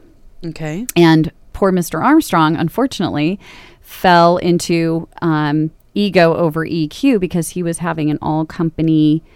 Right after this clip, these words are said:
Speaker 2: conference call. He was giving a State of the Union address type of thing for his company, and he had everybody on the call.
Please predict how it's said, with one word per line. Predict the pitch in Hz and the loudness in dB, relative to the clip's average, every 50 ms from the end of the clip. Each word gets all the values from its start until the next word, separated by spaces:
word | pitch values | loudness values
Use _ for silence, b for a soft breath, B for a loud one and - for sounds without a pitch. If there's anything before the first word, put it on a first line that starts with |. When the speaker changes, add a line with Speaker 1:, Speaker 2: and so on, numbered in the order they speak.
| b b b b | b b b b
Speaker 2:
conference | - 285 320 320 - 196 170 - | 2 2 2 4 2 -2 -4 -4
call. | - - 147 - - - 294 - | -6 -8 -6 -6 -4 -6 -6 -6
He | - 208 | -4 -4
was | 180 170 - | -4 -4 -4
giving | - 170 175 160 | -4 -2 -2 -2
a | 160 | -2
State | - - 160 143 147 | -2 -2 -6 -6 -4
of | 160 | -6
the | 165 | -4
Union | 151 151 151 156 151 151 147 | -2 -2 0 2 2 0 0
address | 135 - - 143 147 - - | -2 -4 -6 -8 -8 -10 -10
type | - 151 143 - | -10 -10 -10 -10
of | 143 | -10
thing | - - 139 147 147 151 | -10 -8 -6 -4 -6 -6
for | - 156 | -6 -8
his | 135 156 139 - | -10 -10 -12 -12
company, | - - 147 143 - - - 135 143 190 226 | -8 -6 -6 -6 -6 -6 -6 -4 -4 -4 -2
and | 180 156 | -2 -2
he | 143 160 156 | 0 0 0
had | 147 147 139 139 | -2 -2 -4 -4
everybody | 131 151 160 175 175 190 202 196 175 170 160 160 156 147 | -2 -2 -2 -4 -2 -2 -4 -2 -2 -2 -2 -2 -4 -4
on | 143 143 143 | -4 -4 -4
the | 143 | -6
call. | - - - 123 123 - - - 254 | -6 -8 -10 -10 -8 -8 -6 -6 -6